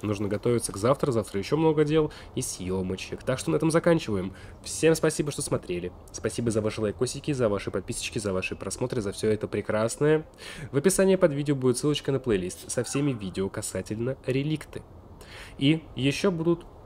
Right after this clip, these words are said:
плейлисты по жанрам: игры хорроры, игры головоломки, где, собственно, реликта будет, и щас там ещё Портал, пока ничего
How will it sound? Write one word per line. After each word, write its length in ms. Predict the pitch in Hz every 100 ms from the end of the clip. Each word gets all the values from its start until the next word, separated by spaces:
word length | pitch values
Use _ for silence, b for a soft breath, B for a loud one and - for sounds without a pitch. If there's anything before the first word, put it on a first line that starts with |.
| -
плейлисты 400 | 120 113 110 120
по 140 | 110
жанрам: 380 | 104 104 104 104
игры 300 | 117 110 110
хорроры, 640 | - 202 208 202 196 190 -
игры 380 | 117 110 110 101
головоломки, 600 | 107 107 120 156 175 131
где, 180 | 110
собственно, 360 | 113 117 - 107
реликта 360 | 98 147 - 160
будет, 300 | 165 170 123
и 40 |
щас 180 | - 104
там 180 | 92 95
ещё 180 | -
Портал, 380 | 123 175 185 -
пока 280 | - 117 127
ничего 420 | 120 - 120 117